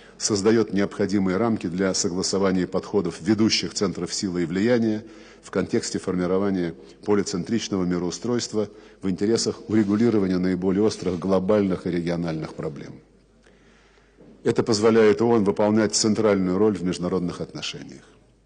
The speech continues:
Говоря о принципах, которым отцы-основатели оон придавали особое значение, хотел бы упомянуть и о других документах, в частности, об обмене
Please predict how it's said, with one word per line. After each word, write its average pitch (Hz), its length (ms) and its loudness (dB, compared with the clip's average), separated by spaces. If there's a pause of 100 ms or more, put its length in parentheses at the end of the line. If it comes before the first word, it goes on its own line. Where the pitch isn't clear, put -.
(580)
Говоря 110 280 4
о 110 40 4
принципах, 135 580 2
которым 92 440 2
отцы-основатели 92 800 0
оон 98 160 0
придавали 90 500 -2
особое 107 540 2
значение, 80 640 -4 (520)
хотел 113 360 0
бы 107 120 2
упомянуть 101 540 0
и 101 80 0
о 104 60 4
других 120 320 0
документах, 90 640 -4 (720)
в - 60 -14
частности, 110 500 -2
об 87 100 -6
обмене 98 400 0